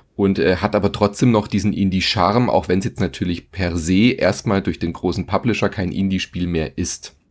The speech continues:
Aber, äh, auch bemerkenswert, Little Nightmares ist das erste Nicht-Sony-Spiel. Also alle anderen Sachen, an denen sie gearbeitet haben, waren halt, äh, PlayStation drei, Vita, P S vier und so weiter. Und, äh, Little Nightmares ist jetzt der erste Multiplattform-Titel. Ähm,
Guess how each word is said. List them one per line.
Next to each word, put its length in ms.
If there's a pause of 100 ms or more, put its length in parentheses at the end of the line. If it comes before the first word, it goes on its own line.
Aber, 320
äh, 180
auch 280
bemerkenswert, 560
Little 220
Nightmares 460
ist 160
das 100
erste 400
Nicht-Sony-Spiel. 1500
Also 180
alle 220
anderen 320
Sachen, 240
an 120
denen 120
sie 80
gearbeitet 440
haben, 200
waren 220
halt, 180
äh, 160
PlayStation 400
drei, 320
Vita, 500 (140)
P 140
S 100
vier 280
und 120
so 80
weiter. 320 (540)
Und, 260
äh, 240
Little 240
Nightmares 420
ist 120
jetzt 200
der 80
erste 260
Multiplattform-Titel. 1080
Ähm, 320